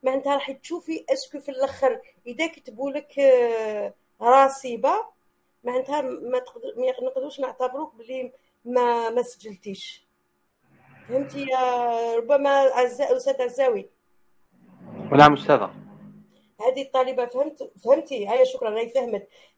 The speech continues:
Speaker 1: هي أنا با بلوكي لاني، عندها بكالوريا deux mille vingt deux mille vingt et un. Elle, elle a inscrit, elle n'a pas bloqué l'année. Et, euh,
Speaker 2: هي
Speaker 1: elle veut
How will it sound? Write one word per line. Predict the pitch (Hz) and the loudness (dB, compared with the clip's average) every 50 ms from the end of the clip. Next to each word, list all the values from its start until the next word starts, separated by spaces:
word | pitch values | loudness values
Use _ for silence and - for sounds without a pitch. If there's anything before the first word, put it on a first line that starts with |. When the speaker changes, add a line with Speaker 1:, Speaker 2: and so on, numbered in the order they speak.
| _ | _
Speaker 1:
هي | 240 269 269 269 262 254 233 | 4 6 6 6 6 4 2
أنا | 254 262 262 254 | 2 2 2 2
با | 262 311 | 0 0
بلوكي | 311 - 285 285 269 - 262 | -2 -2 -2 -4 -2 -2 -2
لاني، | 233 226 214 202 208 214 240 285 349 - - _ _ _ _ - | 0 0 0 0 2 2 0 0 0 -4 -12 _ _ _ _ -10
عندها | 220 233 247 247 247 247 240 | -8 -6 -4 -2 0 0 0
بكالوريا | - 254 247 247 254 262 247 247 247 247 247 240 233 226 226 226 233 240 240 233 233 226 | 0 -2 -4 -4 -4 -4 0 2 2 4 4 2 2 0 -2 -2 0 0 0 0 -2 -4
deux | 202 226 240 | -6 -6 -6
mille | 247 240 233 214 | -6 -6 -6 -6
vingt | 196 233 240 247 247 233 233 | -4 -2 -2 0 0 0 -2
deux | 226 220 | -2 -4
mille | 226 226 220 | -4 -6 -6
vingt | 208 220 220 226 233 | -8 -10 -8 -8 -6
et | 226 226 247 | -4 -2 0
un. | 285 - 381 - _ _ _ _ _ _ _ _ - | 0 -2 -4 -8 _ _ _ _ _ _ _ _ -4
Elle, | 208 240 233 240 - - _ | -4 -4 -4 -4 -8 -14 _
elle | - 226 247 247 | -4 -2 -2 0
a | 247 233 226 - - 269 | -2 -2 -2 -2 -2 -2
inscrit, | 311 294 - - - - - 262 269 302 381 415 403 _ _ _ _ _ _ _ _ _ | 0 -2 -6 -10 -14 -6 -4 -2 -2 -2 -4 -8 -12 _ _ _ _ _ _ _ _ _
elle | - - - | -8 -6 -4
n'a | 240 226 220 | -2 -2 -2
pas | - 285 302 | -2 -2 -2
bloqué | 285 277 277 269 269 269 254 233 | -2 -2 -4 -4 -4 -6 -6 -4
l'année. | 226 220 214 214 214 226 247 277 330 - - _ _ _ _ _ _ _ _ _ _ _ _ _ _ _ _ _ _ _ _ _ _ _ _ _ - | -4 -4 -4 -4 -2 -2 -2 -2 -2 -6 -12 _ _ _ _ _ _ _ _ _ _ _ _ _ _ _ _ _ _ _ _ _ _ _ _ _ -12
Et, | - | -6
euh, | 254 262 262 - | -2 0 0 2
Speaker 2:
هي | - 214 254 247 | 2 2 4 6
Speaker 1:
elle | - 165 165 - | 6 6 4 2
veut | - 508 - | 0 -4 -6